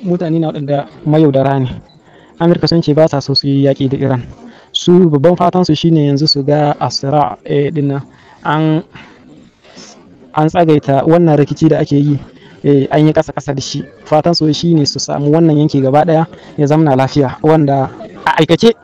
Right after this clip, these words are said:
za ka ga cewa magana su ta saɓa da abin da suke faɗa. Eh, tun da inda suna so a zamana lafiya, ba su ba Isra'ila makamai. Isra'ila da kullum kudu suka yi cikin wata takwas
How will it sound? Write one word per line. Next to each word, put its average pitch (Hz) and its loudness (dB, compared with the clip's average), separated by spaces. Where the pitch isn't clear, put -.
za 160 4
ka 151 0
ga 143 2
cewa 143 2
magana 143 0
su 139 -8
ta 156 0
saɓa 180 0
da - -2
abin 151 2
da 143 0
suke 143 -2
faɗa. 147 -2
Eh, 143 -2
tun 156 0
da 165 2
inda 165 2
suna 160 0
so 156 -2
a 151 -2
zamana 151 0
lafiya, 143 -2
ba 160 0
su 160 -2
ba 147 0
Isra'ila 143 -2
makamai. 135 -2
Isra'ila 151 2
da 143 0
kullum 180 2
kudu 180 4
suka 175 0
yi 151 0
cikin 165 0
wata 151 0
takwas 165 -2